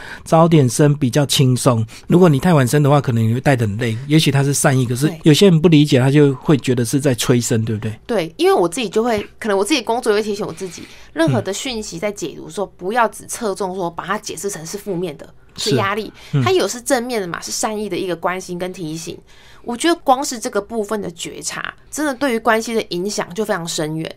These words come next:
Speaker 2: 如果今天我觉得他是压力，我就把他当成是一个坏人，
Speaker 1: 嗯，嗯。
Speaker 2: 哦，他是一个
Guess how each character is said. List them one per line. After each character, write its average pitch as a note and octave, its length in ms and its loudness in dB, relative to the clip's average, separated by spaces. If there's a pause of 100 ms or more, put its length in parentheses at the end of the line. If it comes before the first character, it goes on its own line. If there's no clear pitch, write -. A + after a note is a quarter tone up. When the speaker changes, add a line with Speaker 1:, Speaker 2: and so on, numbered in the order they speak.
(100)
Speaker 2:
如 F4+ 100 0
果 D4 100 2
今 C4+ 160 -6
天 C#4+ 160 -2
我 F#3+ 120 0
觉 G3 80 -6
得 G#3 40 -6
他 G3+ 80 -6
是 G3 120 -10
压 D#3+ 200 -6
力， E3+ 280 -10
我 G3+ 80 -4
就 A#3 100 0
把 F#3 100 -4
他 F3+ 80 -10
当 G#3 160 -10
成 F3+ 120 -10
是 F#3 120 -10
一 F#3+ 120 -8
个 F3 280 -8
坏 - 280 0
人， D#2 120 -10 (360)
Speaker 1:
嗯， B2 240 -2
嗯。 B2+ 60 -4
Speaker 2:
哦， A#2 60 -6
他 - 80 -10
是 A#3 120 -10
一 - 20 -12
个 - 60 -18